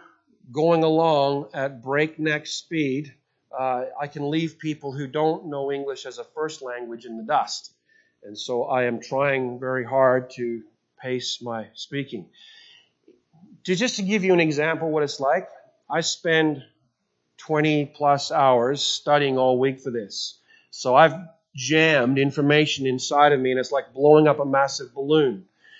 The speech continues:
And then someone says, "Let the air out slowly." Yeah, good luck with that,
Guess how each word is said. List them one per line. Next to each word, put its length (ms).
And 100
then 120
someone 320
says, 200
"Let 180
the 160
air 180
out 200
slowly." 600
Yeah, 180
good 160
luck 240
with 140
that, 220